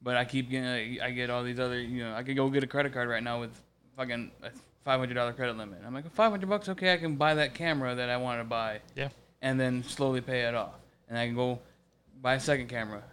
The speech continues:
Speaker 1: pay it off. It'd take me fucking two years to pay off two cameras, but
Speaker 2: Mm, whatever, though. I mean, I don't have it like that anymore. I can't just go get a random credit card anymore.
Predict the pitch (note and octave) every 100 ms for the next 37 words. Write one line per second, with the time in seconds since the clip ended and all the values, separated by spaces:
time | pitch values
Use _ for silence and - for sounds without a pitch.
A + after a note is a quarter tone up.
0 | - - B2 A#2 A2+ A#2+ C3+ B2+ A#2+ B2
1 | A#2 A2 C3 B2 C3 A#2 - - B2 A2+
2 | - B2 B2+ C3 A#2 G#2+ A2 G#2+ - -
3 | - - F#3 F3 D3+ D#3+ A2+ A#2 D#3 -
4 | D3 C#3+ - - _ _ _ B2+ A#2+ A2+
5 | G#2+ G#2 A2+ A2+ A2 A#2 A#2+ A#2 B2 C3
6 | C#3 A#2+ A2+ A2+ A2 A2 A2 G#2+ - A2
7 | A2+ A2 A2 A#2